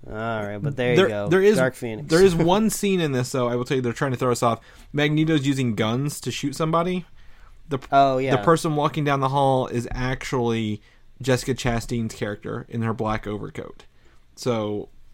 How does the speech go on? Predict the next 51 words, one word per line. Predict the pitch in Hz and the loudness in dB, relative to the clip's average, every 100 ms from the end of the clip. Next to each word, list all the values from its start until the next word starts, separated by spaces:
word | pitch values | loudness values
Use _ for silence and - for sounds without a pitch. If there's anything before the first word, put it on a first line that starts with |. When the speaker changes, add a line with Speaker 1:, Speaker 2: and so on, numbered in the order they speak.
| - | -2
Speaker 2:
I | 135 | 0
wanna | 151 170 | 2 2
know | 151 | 4
what | 139 117 | 2 2
her | 123 | 0
powers | 120 117 107 107 | 0 -2 -2 -4
are, | 101 | -6
because | 113 107 107 - | -8 -6 -6 -4
I, | 117 117 - - | -4 -4 -6 -14
I | 120 | -6
wanna | 120 127 127 | 0 2 2
know | 120 | 0
who | 117 | -2
she | - 107 | -4 -6
is | 104 127 139 - - - | -2 -4 -4 -12 -20 -14
at | 139 | -8
the | 151 | -6
end | 156 | -4
of | 156 | -4
the | 160 | -2
day. | 165 123 | -2 -2
Speaker 1:
Mm-hmm. | 113 107 107 - | -6 -10 -12 -14
Speaker 2:
That's, | 131 139 147 | -2 -2 0
like, | 151 139 | -2 -2
the | 131 | -2
only | 98 135 | -2 0
thing | 131 127 | 0 0
I | 120 | -2
care | - 120 | -2 -4
to | 117 | -2
find | 117 110 | -2 -2
out. | 104 | -4
Like, | 113 | -8
who | 123 131 | -4 -2
is | 117 | -2
this | 107 - | -4 -12
person | - - - 131 - - - | -14 -16 -16 -18 -20 -20 -14
and | 123 | -6
what | 117 113 | -4 -4
is | 110 | -6
going | 107 104 | -8 -8
on | 98 131 | -10 -12
here? | - - - - - - - - - _ - | -12 -16 -18 -20 -20 -20 -20 -20 -20 _ -4
But | 131 | -2
no, | 139 | 0
nothing | 131 135 123 107 | 0 -2 -4 -6
else. | 98 - - | -10 -14 -12
I | 117 | -6
don't, | 110 98 - | -6 -6 -10
I | 110 | -10
don't, | 98 | -10